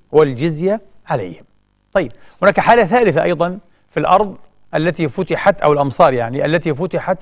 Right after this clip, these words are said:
صلحًا، وهي حالة أنها فتحت سلطة، صلحًا مطلقًا، وقع الصلح عليها بالمطلق. ما معنى بالمطلق؟ غير مقيد.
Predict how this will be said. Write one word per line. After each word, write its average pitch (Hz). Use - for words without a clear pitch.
صلحًا، 143
وهي 165
حالة 170
أنها 180
فتحت 165
سلطة، 208
صلحًا 220
مطلقًا، 170
وقع 190
الصلح 147
عليها 190
بالمطلق. 185
ما 208
معنى 214
بالمطلق؟ 180
غير 233
مقيد. 139